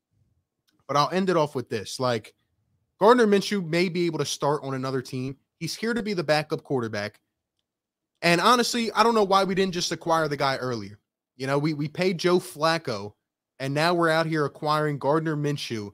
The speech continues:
He's a good backup quarterback, but because of all the history, like, tying it all together, because of everything that happened, and because of the way this fan base is just ready with, ready to attack any quarterback. You know, Gardner Minshew starts for the Eagles, guess what?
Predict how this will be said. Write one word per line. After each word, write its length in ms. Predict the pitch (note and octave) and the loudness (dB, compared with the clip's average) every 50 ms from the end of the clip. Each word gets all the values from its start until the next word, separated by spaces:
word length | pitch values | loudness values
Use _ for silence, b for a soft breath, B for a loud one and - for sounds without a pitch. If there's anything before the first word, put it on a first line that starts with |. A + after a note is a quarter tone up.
| _ _ _ _ _ _ | _ _ _ _ _ _
He's 140 | - F3 D#3 | -8 -4 -4
a 60 | E3 | -4
good 260 | - - G3+ G#3+ F#3 E3+ | 2 4 4 4 6 4
backup 400 | F#3+ F3+ F#3 F3+ F#3+ F3 D3 - | 0 -2 -2 -4 -6 -8 -8 -6
quarterback, 500 | - E3+ E3 D#3 D3 C3 A#2+ A#2 - _ | -4 -4 -2 -2 -2 -2 -4 -6 -4 _
but 200 | C#3+ C#3+ C#3+ - _ _ _ _ _ | -2 -2 -2 -4 _ _ _ _ _
because 500 | - F3+ D#3+ - - - A3+ A#3 A#3+ G#3+ | -6 -6 -4 -4 4 6 6 6 6 4
of 120 | B3 A#3 G3 | 2 -2 0
all 300 | - G#3 G3+ G#3 G#3+ G3+ | 2 4 6 6 6 6
the 120 | G#3 F#3 | 4 2
history, 360 | E3+ F3 G3 G3 - D3 B2+ | 2 2 0 0 0 -4 -2
like, 180 | A#2+ A#2+ A#2+ - | -2 -4 -4 -4
tying 260 | - - F3+ G#3 A#3 | -4 -4 -2 -2 -2
it 80 | A3+ G#3+ | 0 0
all 140 | G#3+ G3+ | 0 0
together, 300 | F#3 F3+ E3+ E3+ B2+ G2+ | 0 0 0 0 0 0
because 480 | A2+ C#3+ E3+ - - - B3+ C#4+ D4+ D#4+ | -2 -6 -6 -6 0 2 2 2 2 -2
of 100 | C4+ A3+ | -2 -2
everything 380 | A3+ A3+ A#3 A#3 - A3+ A3 G#3+ | -2 -2 -2 -4 -4 -4 -4 -2
that 120 | G3+ F#3 | -2 -2
happened, 420 | F3 F3+ F#3+ F#3 F#3 D3 C3 B2+ b b b b b _ | 0 0 0 0 -2 -4 -6 -6 b b b b b _
and 120 | E3+ E3 | -6 -4
because 360 | D#3 F3+ E3 - - A3+ G#3 A3 | -4 -4 -4 -2 -2 -2 -2 -2
of 60 | G3+ | -4
the 100 | G3 F3 | -2 -2
way 180 | F3 F#3+ G3 | 0 0 0
this 220 | F#3 F3 E3 - - | 2 0 0 -2 -4
fan 240 | - F#3+ F#3+ G3 F3+ | -4 -4 -2 -2 -2
base 200 | D#3+ D3 D3 - | -2 -4 -4 -6
is 80 | D3+ C3 | -6 -6
just 200 | D#3 E3 - - | -6 -6 -2 0
ready 200 | E3+ E3+ E3 E3 | 0 2 2 0
with, 180 | D3 D3+ - - _ _ _ _ _ | -2 -4 -8 -10 _ _ _ _ _
ready 220 | E3 F3+ F#3+ G3 E3+ | 4 4 4 4 4
to 140 | F#3 E3 D3+ | 2 0 0
attack 440 | B2+ - - - A3 G3 F3+ - - | 0 -2 0 2 2 2 2 0 -4
any 160 | F#3 G3 F#3 | -4 -4 -4
quarterback. 400 | F3+ - G3 F#3 D#3+ C3 A#2+ - | -2 0 2 2 2 2 0 0
You 80 | F#3 G3 | 2 2
know, 160 | G#3 G3 B B B B B _ - | 4 2 B B B B B _ 10
Gardner 260 | A#3 B3+ B3+ C4 B3+ | 10 10 10 8 2
Minshew 380 | A#3+ B3 B3+ A3 - G#3+ G3 | 2 2 0 0 0 -2 -2
starts 400 | - - - G#3+ G#3 G#3 G#3 - | -2 2 4 4 4 4 2 0
for 120 | - - G3+ | -2 0 0
the 160 | G3 E3 F#3+ | 0 0 -2
Eagles, 320 | G3 A3 G#3+ A#3 A3 F#3+ | -4 -4 -2 -4 -4 -2
guess 240 | D3+ G#3 G#3+ - - | 2 2 0 2 0
what? 240 | G#3 G3 E3+ B2+ | 0 0 0 0